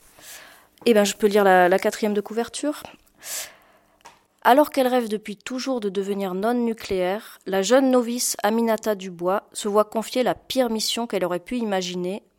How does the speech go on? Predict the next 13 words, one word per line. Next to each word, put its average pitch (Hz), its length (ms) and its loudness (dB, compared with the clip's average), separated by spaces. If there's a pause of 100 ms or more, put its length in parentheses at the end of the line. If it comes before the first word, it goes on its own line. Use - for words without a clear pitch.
pour 185 160 -8
être 180 200 -6
admise 208 320 -4
dans 208 80 -2
les 180 200 -6
ordres. - 460 -12 (240)
Sortir 254 500 0
de 208 80 2
l'enceinte 214 680 -2 (120)
protégée 220 520 -4
de 190 80 -8
son 175 160 -12
monastère 196 720 -10